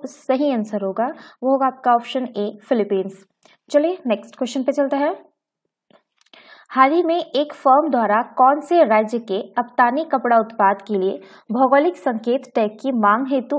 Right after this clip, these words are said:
आवेदन किया गया है? ऑप्शन ए, उत्तर प्रदेश, ऑप्शन बी, केरल, ऑप्शन सी, कर्नाटक, ऑप्शन डी, अरुणाचल प्रदेश।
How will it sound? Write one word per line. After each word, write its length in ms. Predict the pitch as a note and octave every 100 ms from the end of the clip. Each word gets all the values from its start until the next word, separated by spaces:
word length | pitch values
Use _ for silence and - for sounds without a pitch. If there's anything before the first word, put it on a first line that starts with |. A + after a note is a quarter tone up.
| -
आवेदन 340 | A3 G#3 G#3 G#3+
किया 240 | G#3+ F#3+
गया 280 | F3+ F#3+ G#3+
है? 100 | G3 - - - -
ऑप्शन 300 | - - D#4
ए, 180 | D4 D#4 A3+
उत्तर 160 | A3
प्रदेश, 480 | A3 G3+ A3 D4 - _ A#3+
ऑप्शन 200 | - C#4+
बी, 220 | C4 D#4
केरल, 480 | D#4+ A#3+ G#3+ G#3+ C#4+ - - -
ऑप्शन 240 | B3 D#4
सी, 240 | D4 D4 F4
कर्नाटक, 640 | - A3 G3 F#3+ F#3+ C#4+ D4 - _
ऑप्शन 300 | A3+ - D4
डी, 80 | B3
अरुणाचल 520 | A3 - A3+ G#3 G#3
प्रदेश। 500 | G#3 F#3 F#3 F#3 F3+